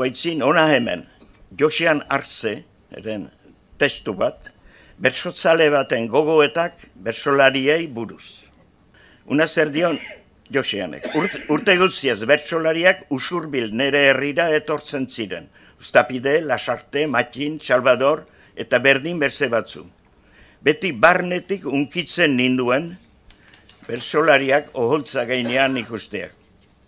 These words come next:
Bertsolariak oholtza gainean zuen presentziak.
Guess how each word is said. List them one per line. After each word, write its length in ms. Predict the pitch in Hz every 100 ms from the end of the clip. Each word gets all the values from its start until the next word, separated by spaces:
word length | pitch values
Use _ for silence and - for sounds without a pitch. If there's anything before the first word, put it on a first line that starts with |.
| _ - - -
Bertsolariak 720 | 117 - 156 143 147 139 110
oholtza 400 | 113 139 127 139
gainean 460 | 123 131 131 117 107
zuen 420 | 117 139 160 127 _
presentziak. 720 | 123 123 175 165 - 104